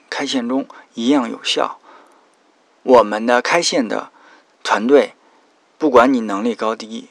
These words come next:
如果你要进行这样一，一项活动，你面对岩石，你要心中有所念，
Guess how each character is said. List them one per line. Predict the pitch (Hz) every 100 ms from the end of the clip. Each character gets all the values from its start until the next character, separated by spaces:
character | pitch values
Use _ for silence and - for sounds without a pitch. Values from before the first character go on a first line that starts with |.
| _
如 | 123
果 | 131 147
你 | 117
要 | 113 107
进 | - - 131
行 | 117
这 | 123
样 | 123 113
一， | 120 120 -
一 | - 262
项 | - 135
活 | 104 - 104
动， | 143 117 - - - -
你 | - 120
面 | 131 143
对 | 143 127
岩 | 113 113
石， | 123 - 104 104 - - -
你 | 113
要 | 110
心 | 107 - 131
中 | 131 131
有 | 110 127
所 | 123 110
念， | 113 120 98